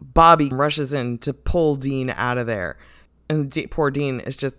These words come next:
cowering on the floor with his hands over his ears, just covered in blood from all these busted mirrors. But during all of the chaos, Dean noticed that Sam was not in his bed.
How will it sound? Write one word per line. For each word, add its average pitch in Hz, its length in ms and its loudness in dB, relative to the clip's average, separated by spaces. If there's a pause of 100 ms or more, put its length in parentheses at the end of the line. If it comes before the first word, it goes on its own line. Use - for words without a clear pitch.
(120)
cowering 151 480 2
on 139 100 -2
the 135 60 -6
floor 143 400 0
with 127 120 -2
his 123 180 -6
hands 135 420 -2
over 127 300 -2
his 120 140 -6
ears, 117 360 -4
just - 260 -12
covered 131 340 -6
in 123 180 -4
blood 120 480 -2 (300)
from 160 380 0
all 147 160 4
these 143 220 -2
busted 135 440 -2
mirrors. 120 640 -4 (300)
But - 160 -10
during 151 280 4
all 135 220 2
of 117 100 -4
the 120 80 -6
chaos, 123 680 4 (160)
Dean 120 320 -2
noticed 113 520 -4
that - 240 -4
Sam 127 600 -2 (140)
was 123 380 0
not 123 460 2
in 110 160 -2
his 117 220 -4
bed. 113 500 -2